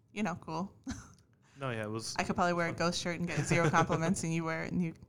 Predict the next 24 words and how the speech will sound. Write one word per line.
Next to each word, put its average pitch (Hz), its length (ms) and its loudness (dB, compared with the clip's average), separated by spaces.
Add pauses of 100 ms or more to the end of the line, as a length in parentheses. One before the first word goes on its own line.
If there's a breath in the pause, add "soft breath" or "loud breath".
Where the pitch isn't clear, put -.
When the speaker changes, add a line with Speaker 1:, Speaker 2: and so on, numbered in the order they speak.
(440)
Speaker 1:
get 180 100 -10
five 165 480 2
in 175 140 -2
one 165 160 -2
night. 165 240 -6 (500)
Speaker 2:
I 101 40 -8
don't 101 100 -2
know. 104 180 -4
Yeah, 104 140 -4
it 98 60 -4
was, 104 140 -4 (340)
it - 20 -16
was 123 140 -6
fun. 104 180 -2 (760)
I 127 40 -4
Speaker 1:
Yeah. 113 100 -2
Speaker 2:
mean 98 180 -6 (380 loud breath)
Speaker 1:
I 247 60 6
mean, 294 80 12
it's 294 120 6
a - 40 -6
good 277 340 0
conversation 170 640 4
thing. 170 240 -4